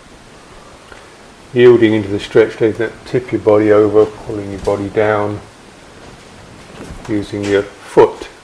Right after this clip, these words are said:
using the pull in your foot to draw your body over.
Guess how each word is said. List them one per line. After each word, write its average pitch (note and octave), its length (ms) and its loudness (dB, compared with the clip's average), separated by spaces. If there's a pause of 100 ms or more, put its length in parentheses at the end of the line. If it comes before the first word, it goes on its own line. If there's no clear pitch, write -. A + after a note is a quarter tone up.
(1040)
using G2+ 320 -4
the G2+ 80 -8
pull B2+ 260 4
in G#2+ 120 0
your G2 100 -6
foot - 380 -2
to A#2 180 0
draw G#2+ 320 0
your G#2 140 -4
body G#2 340 -4
over. G#2+ 340 -4